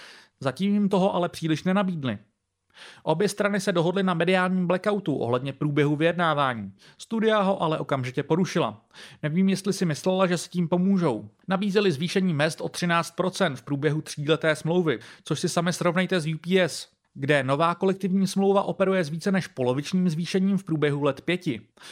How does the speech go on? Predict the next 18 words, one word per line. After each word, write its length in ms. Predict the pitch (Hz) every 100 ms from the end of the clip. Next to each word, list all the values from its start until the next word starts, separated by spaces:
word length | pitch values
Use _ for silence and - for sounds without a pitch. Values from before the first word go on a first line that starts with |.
| -
Když 180 | 180 185
na 120 | 202
jaře 300 | 208 196 190
W 360 | 139 139 160 170
G 220 | 160 190
A 140 | 175
zahájili 440 | 151 147 165 175 165
stávku, 560 | - 117 110 - 185 185 -
v 20 | 151
jejich 180 | 156
požadavcích 600 | - 160 185 175 - 139 127
bylo 200 | 135 113
jedenáctiprocentní 1000 | 120 156 160 151 156 147 143 147 139 135
zvýšení 520 | 127 - 170 180 165
jen 200 | 135 135
za 120 | 131
první 360 | - 135 147 143
rok. 320 | 160 160